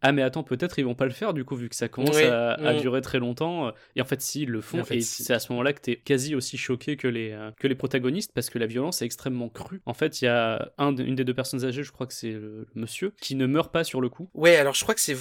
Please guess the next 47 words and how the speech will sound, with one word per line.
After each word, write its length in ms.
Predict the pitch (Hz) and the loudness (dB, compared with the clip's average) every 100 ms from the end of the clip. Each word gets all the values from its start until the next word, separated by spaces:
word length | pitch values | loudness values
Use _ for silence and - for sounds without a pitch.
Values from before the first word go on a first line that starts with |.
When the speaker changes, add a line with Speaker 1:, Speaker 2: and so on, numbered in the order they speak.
| 127 | -4
Speaker 2:
c'est, 260 | - - | -2 -2
j'ai 120 | 113 156 | 2 0
l'impression 220 | 143 240 | 2 2
que 60 | |
c'est, 220 | - 151 135 | 2 0 0
c'est 180 | - | 0
voulu 440 | 135 139 175 160 151 | -2 -2 -4 -4 -6
parce 220 | 131 - | -4 -4
qu'ils 160 | - 165 | -4 0
sautent, 380 | - 202 - - | 2 2 0 -12
les 160 | 143 139 | -6 -6
deux 240 | 131 180 | 2 2
personnes 400 | 202 180 - 185 | 4 0 -2 -2
sautent 220 | 185 160 143 | 0 -2 -2
de 80 | |
manière 220 | 135 139 139 | 0 0 -2
différente. 580 | 139 127 117 180 - _ | -6 -6 -6 -6 -10 _
La 160 | 143 139 | -6 -2
femme, 200 | 160 160 | 0 0
elle 80 | 127 | 0
va 120 | 123 | -2
sauter 400 | - 127 - 151 | -4 -6 -6 -8
et 60 | 175 - - - 123 | -8 -16 -20 -8 0
elle 100 | 120 | 2
va 100 | 120 | 2
faire 180 | 156 | 4
Speaker 1:
Peut-être 100 | 135 | 4
Speaker 2:
un 40 | 127 | 2
Speaker 1:
la 60 | |
Speaker 2:
espèce 100 | 127 | 2
comme 100 | - | 4
Speaker 1:
première. 160 | 113 120 | 2 2
Speaker 2:
si, 300 | 151 - - _ | -4 -6 -12 _
euh, 60 | 123 | -2
ouais, 240 | 127 139 | 4 6
voilà, 220 | 117 127 127 | 6 4 2
elle 100 | 117 | 2
saute 180 | 131 | 0
la 80 | 127 | -2
première 360 | - 127 156 170 | -2 2 2 2
et 180 | 123 117 _ - | 0 -4 _ -4
elle 100 | 143 | 0
va 100 | 135 | 0
faire 200 | 156 - | 0 2
comme 140 | 156 | 2
un 80 | 151 | 2
plat 380 | - 151 156 | 0 0 0